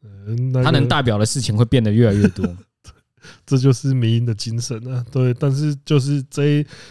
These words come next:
Speaker 1: 这个礼拜如果有幸去看那个，这个比赛，比赛的观众朋友，也是要跟他们献上一个，哦，真，真是羡慕你们那种感觉。
Speaker 2: 好好。
Speaker 1: 对啊。
Speaker 2: 那有没有想着要买一下商品啊，周边？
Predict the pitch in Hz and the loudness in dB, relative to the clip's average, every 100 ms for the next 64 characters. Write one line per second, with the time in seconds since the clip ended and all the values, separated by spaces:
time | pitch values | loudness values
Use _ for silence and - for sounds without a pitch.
0 | - _ 175 151 117 113 139 117 117 120 | -20 _ -4 -2 -2 0 0 2 2 0
1 | 98 104 104 101 - 151 127 - 127 - | -2 -2 -2 -2 -2 -2 -2 -4 -6 -4
2 | 120 110 104 107 95 104 110 120 123 127 | -4 -4 -6 -8 -12 -12 -12 -12 -12 -14
3 | - 113 104 95 92 - 139 120 _ 107 | -12 -10 -10 -12 -12 -12 -12 -16 _ -12
4 | 98 127 107 101 98 98 98 101 117 123 | -6 -4 -2 -4 -6 -6 -6 -4 -2 -2
5 | 104 104 101 92 117 110 104 104 107 101 | -2 -4 -4 -6 -4 -4 -4 -6 -6 -6
6 | 95 92 - _ _ _ _ _ _ _ | -8 -10 -16 _ _ _ _ _ _ _
7 | - - 120 110 117 113 107 95 90 92 | -8 -2 0 0 -2 -2 -2 -4 -6 -8
8 | - 113 98 - - 127 135 - 131 127 | -6 -6 -6 -10 -4 -2 -2 -2 -2 0
9 | 127 139 117 120 101 92 98 107 104 98 | 0 0 0 0 -2 -6 -4 -4 -4 -8
10 | 92 - 135 123 120 80 76 87 110 95 | -10 -10 -6 -4 -4 -6 -12 -18 -12 -10
11 | 90 - _ _ _ _ _ 147 139 131 | -10 -14 _ _ _ _ _ -2 0 2
12 | 135 110 101 117 127 104 95 107 113 113 | 2 0 0 0 2 0 -2 0 0 -2
13 | 113 113 85 85 87 104 101 98 98 | -2 -2 -4 -6 -6 -4 -4 -4 -6